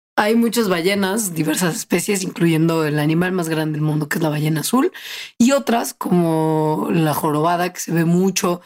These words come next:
pero también ballenas grises, minke, o sea, varias que visitan las aguas tropicales del Golfo cada año. Mucha migración, mucho avistamiento,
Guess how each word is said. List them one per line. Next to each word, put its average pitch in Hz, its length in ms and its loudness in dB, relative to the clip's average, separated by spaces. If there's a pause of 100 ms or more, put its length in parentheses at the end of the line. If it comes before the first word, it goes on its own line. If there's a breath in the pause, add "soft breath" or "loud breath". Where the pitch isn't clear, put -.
(240 loud breath)
pero 170 160 0
también 170 280 0
ballenas 160 420 0
grises, 170 580 0
minke, 170 600 0 (720 loud breath)
o - 80 2
sea, 185 380 -2 (240)
varias 202 680 0
que 359 100 0
visitan 262 640 2 (400 soft breath)
las 180 300 2
aguas 190 240 0
tropicales 175 480 0
del 175 100 2
Golfo 175 340 0
cada 208 240 -2
año. 302 360 2 (600)
Mucha 214 380 0
migración, 196 800 0
mucho 190 220 0
avistamiento, 190 840 0